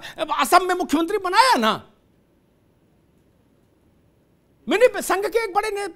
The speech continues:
पदाधिकारी से कहा कि ये आपका विचलन, उन्हें विचलन नहीं, पार्टी बड़ी हो गई है अमिताभ जी, अब ये सिद्धांत नहीं चल सकता,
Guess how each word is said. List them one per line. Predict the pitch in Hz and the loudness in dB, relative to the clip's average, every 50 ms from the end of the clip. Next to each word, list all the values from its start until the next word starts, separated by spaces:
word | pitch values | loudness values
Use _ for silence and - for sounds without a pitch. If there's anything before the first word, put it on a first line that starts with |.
| - _ - | -10 _ -4
पदाधिकारी | 320 349 381 403 403 381 359 403 427 403 | 0 2 2 2 2 2 0 0 0 -2
से | 392 415 | -6 -6
कहा | - 370 381 392 370 | -2 0 2 2 0
कि | - - - - - 339 | -2 -8 -12 -6 -2 0
ये | 359 415 | 2 2
आपका | 381 339 359 359 - 415 | 2 2 0 0 -4 -4
विचलन, | 415 339 349 349 349 403 415 403 392 | -4 -4 -4 -4 -2 -2 -2 -2 -2
उन्हें | 392 392 415 427 381 | -4 -6 -6 -6 -6
विचलन | 330 339 339 349 415 427 440 | -6 -6 -6 -6 -6 -6 -6
नहीं, | 440 440 453 466 392 | -4 -4 -4 -4 -4
पार्टी | - - - - - 233 247 311 311 370 453 381 | -6 -8 -8 0 4 6 6 6 4 4 2 4
बड़ी | 226 269 311 370 | 4 4 4 4
हो | 381 403 381 381 | 4 2 0 0
गई | 381 415 | -4 -6
है | 427 415 | -2 0
अमिताभ | 392 349 330 294 320 349 | -2 0 0 -2 -2 0
जी, | 370 453 523 494 - - - - _ _ _ _ _ _ _ _ _ _ _ _ _ _ _ _ _ _ _ _ _ _ _ _ _ _ _ _ _ _ _ _ _ _ _ - | 2 4 2 2 2 -2 -10 -20 _ _ _ _ _ _ _ _ _ _ _ _ _ _ _ _ _ _ _ _ _ _ _ _ _ _ _ _ _ _ _ _ _ _ _ -2
अब | 302 339 | 0 2
ये | 381 381 | 4 4
सिद्धांत | 285 370 330 277 277 349 359 403 | 2 2 2 4 4 4 2 0
नहीं | 392 392 403 | -2 -2 -2
चल | 392 440 381 | -2 -2 -2
सकता, | 427 381 - - 494 480 | -4 -4 2 6 6 6